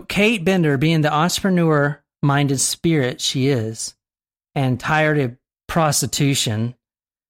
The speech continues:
because there's one report that she was ravishly raped to the point of almost death, which may play into her hatred of men, right? She decides, she sees a golden freaking opportunity. There are people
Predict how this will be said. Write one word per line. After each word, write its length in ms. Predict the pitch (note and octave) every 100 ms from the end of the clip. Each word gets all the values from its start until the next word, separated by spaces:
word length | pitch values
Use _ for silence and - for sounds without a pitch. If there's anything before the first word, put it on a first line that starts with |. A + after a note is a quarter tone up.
| _ -
because 300 | C#3 D#3 C#3+
there's 180 | D#3
one 220 | C#3 D#3+ D#3+
report 340 | D3 D3 C#3
that 140 | C3+
she 120 | - D#3
was 140 | C3+
ravishly 760 | A#2 C3+ C#3 C3+ B2+ - C3+ A#2
raped 520 | B2 B2+ A#2+ B2 -
to 140 | C#3+
the 80 | B2
point 260 | - C#3 B2
of 80 |
almost 380 | B2 B2 A2+ -
death, 420 | B2 G#2+ A#2 _ _ _ _ _ _ _ _ _ _
which 300 | C#3 A#2+ -
may 240 | E3 C#3+ C3+
play 240 | C#3 C3
into 260 | B2+ B2 B2+
her 100 | A2+
hatred 360 | A#2+ A#2 A#2+
of 60 | A2+
men, 380 | A2+ G#2+ A2+ A#2+ _ _
right? 300 | C3 A2 C3 _ _ _ _ _ _ _ _ _ _ _ _ -
She 460 | - G3+ A#3 B3
decides, 600 | A3 F#3+ F#3+ E3 D#3 C#3
she 160 | - A3
sees 240 | - B3+ F3+
a 40 |
golden 600 | C3 D#3+ D3+ F3+ F3 D#3+
freaking 380 | - D#3+ D3 C#3+
opportunity. 720 | C3 B2+ - C3+ A#2 G#2+ - - - -
There 200 | G#3 D4+
are 160 | D#4+ A3+
people 600 | A3 B3+ B3+ F#3 D3+